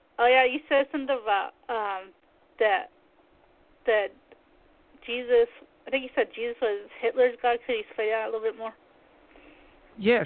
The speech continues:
Speaker 2: sure. We, you know, being raised Jewish, a, a generation after the Holocaust, we don't make a distinction between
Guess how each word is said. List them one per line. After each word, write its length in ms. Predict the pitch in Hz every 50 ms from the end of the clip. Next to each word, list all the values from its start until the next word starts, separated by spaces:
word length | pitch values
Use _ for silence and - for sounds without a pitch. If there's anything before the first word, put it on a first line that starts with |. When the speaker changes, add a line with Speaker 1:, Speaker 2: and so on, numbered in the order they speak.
| - -
Speaker 2:
sure. 240 | - 202 175 - - -
We, 140 | 151 170 - _
you 120 | 196 170 170
know, 60 | 160
being 240 | 139 202 226 226 196
raised 240 | 175 170 156 123 -
Jewish, 300 | - 139 139 139 131 -
a, 140 | 143 120 110 - -
a 60 | 127
generation 480 | 101 117 127 131 131 127 120 113 - 123
after 180 | 113 - -
the 60 | - 107
Holocaust, 500 | 101 113 123 120 110 - 110 107 101 - -
we 100 | 135 139
don't 260 | 156 151 143 139 -
make 200 | 131 123 117 -
a 40 | 127
distinction 600 | 110 110 101 - - - 113 110 - - 139 131
between 600 | 104 - - - - 120 117 117 113 110 107